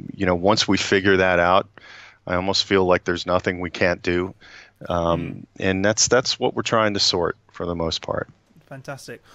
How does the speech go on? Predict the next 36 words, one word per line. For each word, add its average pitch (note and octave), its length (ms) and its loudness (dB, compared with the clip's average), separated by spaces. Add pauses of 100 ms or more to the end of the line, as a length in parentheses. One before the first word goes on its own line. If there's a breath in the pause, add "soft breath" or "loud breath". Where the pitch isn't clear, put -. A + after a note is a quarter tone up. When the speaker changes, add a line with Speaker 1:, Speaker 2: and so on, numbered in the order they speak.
(140 soft breath)
Speaker 2:
Well, D#3+ 100 -10
look, D#3+ 200 -8
that D#3 140 -8
leads D#3+ 200 -8
us D3 160 -10
nicely C#3+ 320 -10
on B2+ 140 -12
to B2+ 240 -12
the A#2+ 60 -14
quickfire A#2+ 480 -10
round, A2+ 460 -10
where B2 460 -8 (380 soft breath)
I'm C3 60 -14
going B2+ 240 -8
to - 140 -12
ask C3 240 -12
you C3 100 -12
five C#3 320 -4
Speaker 1:
Sure. - 80 -20
Speaker 2:
questions, C#3 800 -2
and C3+ 120 -10
you C3 80 -8
have B2+ 100 -8
no C#3+ 220 -2
more C#3 160 -4
than B2+ 140 -6
thirty A#2 340 -6
seconds C3 460 -8
to C3 100 -14
give B2 160 -10
us B2 120 -12
some B2 280 -12
amazing B2+ 420 -6
answers. - 560 -8
<laughs> - 40 -2
Speaker 1:
Okay. A2+ 680 2